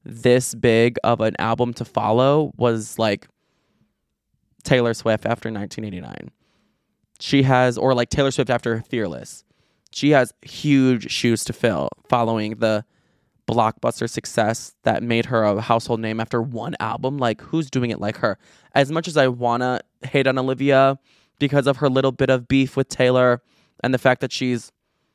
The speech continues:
not claiming to be a Taylor Swift fan anymore after she used that as her whole brand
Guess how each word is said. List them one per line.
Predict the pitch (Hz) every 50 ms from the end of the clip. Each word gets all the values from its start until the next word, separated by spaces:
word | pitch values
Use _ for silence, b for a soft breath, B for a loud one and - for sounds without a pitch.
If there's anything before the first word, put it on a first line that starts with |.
| _ _ _ _ _ _ _ _ _ _ _ _ _ _
not | 135 135 131 123 117 101 -
claiming | - 139 123 123 127 120
to | 127
be | 123
a | 123
Taylor | - - 135 120 120
Swift | - - 117 117 -
fan | 127 120 123
anymore | 120 120 120 120 120 117 117 117
after | 104 110 110 - 117
she | - - 120
used | 110 117 120 120 117 113 113 - - - - _ _ _ _ _ _ _ _ _ _
that | 135 123 120 113 110 110 107 -
as | - 113 -
her | 127 120
whole | 117 - 127 117 117
brand | - 110 107 107 104 101 104 113 127 131 139